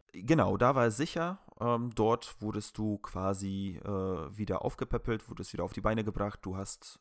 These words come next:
einen Job bekommen. Du, und da f-, da fängt nämlich so ein bisschen die, oder geht die Heldengeschichte zu Ende und die Dummgeschichte fängt ein bisschen an.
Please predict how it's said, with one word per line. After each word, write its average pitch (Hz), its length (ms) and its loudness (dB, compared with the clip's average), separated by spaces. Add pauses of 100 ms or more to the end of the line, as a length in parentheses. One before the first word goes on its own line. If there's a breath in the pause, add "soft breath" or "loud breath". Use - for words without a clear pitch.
einen 139 140 -2
Job 208 140 2
bekommen. - 360 -2 (200)
Du, 123 160 0 (160)
und 107 220 -2
da 123 80 2
f-, - 260 -14
da 151 140 0
fängt 160 240 -6
nämlich 143 240 -4
so 131 80 -2
ein 127 80 -4
bisschen 175 320 -2
die, 127 380 -4 (440 soft breath)
oder 104 220 2
geht 107 260 -4
die 101 160 -6
Heldengeschichte 147 840 -2
zu - 120 -6
Ende 135 280 -2
und 110 200 -6
die 95 140 -6
Dummgeschichte 156 600 0
fängt - 300 -8
ein 131 80 -2
bisschen 190 280 -2
an. 143 240 -6